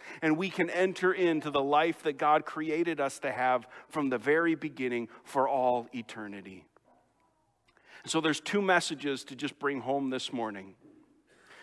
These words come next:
Number one, if you are someone who has never given your life to Jesus and accepted the gift and of the, the benefits of his death, do that today. Give your life to Christ.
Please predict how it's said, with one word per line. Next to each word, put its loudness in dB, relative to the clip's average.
Number 4
one, 6
if -4
you 2
are 8
someone 0
who -4
has -4
never -2
given 4
your 4
life 2
to -10
Jesus -10
and -4
accepted -2
the -4
gift -4
and -2
of 4
the, -8
the -2
benefits -2
of 0
his -6
death, -6
do -8
that -6
today. -14
Give 4
your 4
life 6
to -8
Christ. -2